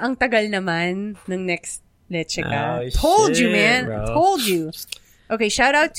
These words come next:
Speaker 1: to people who followed us on Twitter. Red, Melvin, Melat, um, Aloy, listening to Leche Kabay, the Halo Halo Show. Thanks for the reco. We'll watch Cobra Kai.
Speaker 2: Cobra Kai
Speaker 1: Ooh.
Speaker 2: never dies.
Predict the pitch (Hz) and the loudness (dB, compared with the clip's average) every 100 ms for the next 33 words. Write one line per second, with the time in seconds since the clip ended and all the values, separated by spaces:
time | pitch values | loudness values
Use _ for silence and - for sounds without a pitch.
0 | 254 240 240 - 226 233 240 - 190 190 | -4 -4 -4 -4 -6 -2 -4 -2 -2 0
1 | 196 202 214 214 - 165 156 220 - _ | -2 -4 -4 -6 -4 -2 0 -2 -4 _
2 | - 185 175 185 254 359 - _ - 196 | -12 -2 0 2 2 -2 -6 _ -4 0
3 | 190 190 214 254 311 359 359 - 202 185 | 0 0 2 2 4 0 -2 -8 -2 0
4 | 180 175 254 - - - _ _ _ _ | 2 2 0 -2 -18 -20 _ _ _ _
5 | - - _ - 202 202 190 185 - 226 | -20 -20 _ -6 -4 -2 -2 -2 0 2
6 | 269 175 147 131 139 - _ _ 226 247 | 4 2 0 -4 -6 -10 _ _ -2 0
7 | 269 277 247 214 208 226 190 185 185 180 | 0 -2 0 0 -2 -2 -2 0 0 -2
8 | - 190 175 170 160 160 165 156 170 - | -4 -4 -2 0 -2 -4 -4 -4 -4 -4
9 | 170 156 147 - 151 151 202 277 220 214 | -4 -2 -4 -4 -6 -2 -2 0 -2 -4
10 | - - _ 156 185 - - - - - | -6 -16 _ -8 -8 -6 -8 -10 -14 -12
11 | 196 196 208 226 294 - - - 220 214 | -4 -2 -2 -2 -2 -2 -4 2 4 6
12 | 285 226 220 190 262 202 - 190 202 202 | 4 4 2 0 -2 -4 -6 -4 0 0
13 | 185 165 156 | 2 2 0